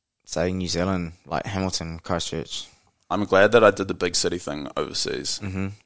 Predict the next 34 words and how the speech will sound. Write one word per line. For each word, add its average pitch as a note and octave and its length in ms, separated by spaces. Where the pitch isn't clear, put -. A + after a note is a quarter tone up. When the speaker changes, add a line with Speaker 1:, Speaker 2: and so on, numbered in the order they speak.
Speaker 2:
and D2 160
not B1+ 240
in G#1 140
Auckland, - 520
because - 640
Melbourne E2+ 380
is C#2+ 180
just - 280
so C#2+ 140
much C#2 200
more C2+ 140
to C2 60
offer - 320
than, - 300
than C2+ 140
a A#1+ 200
city - 280
like B1+ 240
Speaker 1:
In A#2 180
Speaker 2:
Auckland. A2 60
Speaker 1:
terms A#2 320
of G#2 360
external E2+ 640
stuff - 360
to - 80
work D#2+ 140
in? D#2+ 60
Speaker 2:
Events. - 600
Speaker 1:
Yeah, E2+ 180
events, E2 380
yeah. D#2+ 340
Speaker 2:
Events, F#2+ 340
bro. E2+ 240
Like, - 340